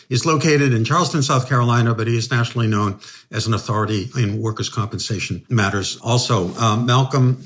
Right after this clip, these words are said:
uh, is a graduate of the University of South Carolina and its law school. He's been a lawyer for well over thirty years, practicing with the Steinberg firm, as I mentioned. He is A V rated, uh, by Martindale-Hubbell, earning its highest recommendation, uh, for,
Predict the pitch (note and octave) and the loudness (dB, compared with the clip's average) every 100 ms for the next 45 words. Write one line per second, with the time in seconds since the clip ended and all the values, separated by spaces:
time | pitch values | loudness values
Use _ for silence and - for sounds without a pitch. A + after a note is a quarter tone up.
0 | - A#2 G#2+ B2 B2+ C3 C3 A#2+ A#2+ A#2+ | -2 -2 0 2 2 4 2 2 2 2
1 | A2 A#2+ - A2+ - G#2+ G#2+ A#2 A#2+ A#2 | 0 -2 -2 -4 -2 -2 0 2 2 0
2 | - B2 C3 - A2 - G#2+ B2+ - D#3+ | -2 0 0 0 -6 -4 -2 0 0 -2
3 | E3+ - - - - - _ - A2+ A#2 | -4 -6 -18 -20 -20 -20 _ -6 -2 -2
4 | G#2+ A2+ A2 G#2+ G#2+ B2+ B2 G#2 - G2+ | 0 0 0 -2 -2 0 0 -2 -6 -4
5 | G2+ G2 G#2+ B2 D3+ C#3+ - - G#2 - | -4 -2 0 2 2 -2 -8 -8 -6 -4
6 | A2 - G#2+ A2 A2 A2 - G#2 G2+ G#2 | -6 -4 -4 -2 -4 -6 -4 -2 -2 -4
7 | - G#2 G#2 A2 G#2 A#2 B2 E3 C#3+ D3 | -4 -4 -2 -2 0 2 2 0 -2 -6
8 | - - - D#3 C3 B2 - A#2+ A#2+ A2 | -18 -20 -4 2 4 2 2 0 2 2
9 | B2+ C#3 D#3+ - - A#2 G#2+ A2 A2+ A2+ | 4 4 2 -2 -4 -4 -2 -2 0 0
10 | A2 G2+ F#2+ C3 D#3+ B2 - - A#2+ G#2 | 0 0 -2 -2 -2 -4 -6 -10 -4 -4
11 | G2+ B2+ A#2+ - - A#2+ A2 - - - | -4 -4 -6 -6 -2 0 0 -2 -10 -20
12 | - - C3+ C#3 A#2+ C3 B2+ E3+ C#3 - | -12 -4 0 2 4 4 4 2 -2 -10
13 | - - - - C#3 - G#2+ | -20 -20 -16 -8 -6 -2 0